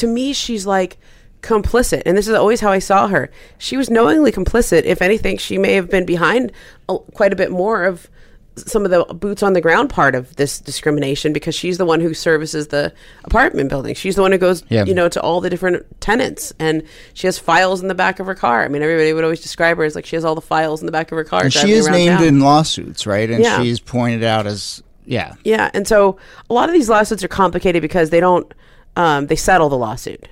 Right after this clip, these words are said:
Speaker 1: So
Speaker 2: Mm-hmm.
Speaker 1: there's not an, and there was, part of the settlement is there's not an admission of guilt. Um, and so the only thing I feel like you can do is just, like, say, "This is what's alleged, and this is what she says about it."
Speaker 2: But I do think, you know, with audio,
Speaker 1: Yeah.
Speaker 2: um,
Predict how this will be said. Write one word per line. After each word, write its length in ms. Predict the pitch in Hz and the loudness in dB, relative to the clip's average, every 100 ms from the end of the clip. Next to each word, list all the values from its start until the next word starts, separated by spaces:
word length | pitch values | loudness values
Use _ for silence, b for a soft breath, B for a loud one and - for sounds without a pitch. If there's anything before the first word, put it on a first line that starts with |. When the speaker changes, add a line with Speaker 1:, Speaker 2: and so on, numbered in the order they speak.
| _ | _
Speaker 1:
So 280 | - 151 175 | -4 2 4
Speaker 2:
Mm-hmm. 80 | 165 | 6
Speaker 1:
there's 200 | 165 170 | 4 4
not 180 | 170 165 | 2 4
an, 120 | 160 | 2
and 160 | 170 170 | 2 4
there 120 | 160 | 4
was, 280 | 156 151 - - - | 4 2 -4 -6 0
part 180 | 160 | 2
of 80 | 156 | 2
the 60 | 147 | -2
settlement 440 | 156 143 139 139 | 0 0 0 -4
is 120 | 143 | -4
there's 260 | - 135 139 | -4 -6 -4
not 180 | 139 135 | -4 -4
an 140 | 139 | -6
admission 340 | 135 143 - 127 | -8 -10 -10 -12
of 100 | 123 | -8
guilt. 360 | 131 101 - B B B - | -8 -8 -18 B B B -6
Um, 280 | 170 - | -6 -4
and 100 | - | -4
so 100 | - | 0
the 80 | 202 | 2
only 180 | 233 311 | 2 2
thing 200 | 269 190 | 2 0
I 140 | 170 | 0
feel 260 | 170 196 220 | -4 -2 2
like 180 | 180 175 | 0 -2
you 60 | |
can 160 | 165 147 | -4 -2
do 160 | 208 170 | 0 0
is 120 | 151 | 0
just, 220 | 143 - | -4 -8
like, 140 | 139 | -10
say, 160 | - 123 | -8 -8
"This 200 | 131 127 | -6 -6
is 120 | 143 | -4
what's 180 | 139 139 | -4 -2
alleged, 520 | 135 143 254 - - - b b b | -2 -2 -4 -8 -14 -20 b b b
and 180 | 160 147 | -8 -6
this 140 | 147 151 | -8 -4
is 60 | 156 | -2
what 140 | - | -2
she 120 | 165 | -2
says 260 | 151 165 170 | 0 2 2
about 260 | 185 202 247 | 2 2 2
it." 200 | 330 - b b b - | 0 -4 b b b -4
Speaker 2:
But 80 | 160 | -2
I 60 | |
do 160 | 156 196 | 0 -2
think, 320 | - 175 131 - - _ | 0 0 0 -4 -20 _
you 100 | 151 | -2
know, 120 | 131 113 | 0 0
with 180 | 123 117 | 0 2
audio, 580 | 127 143 101 80 85 214 | 4 4 0 -4 -4 0
Speaker 1:
Yeah. 160 | 220 190 | 2 2
Speaker 2:
um, 380 | 117 107 104 | 2 0 -2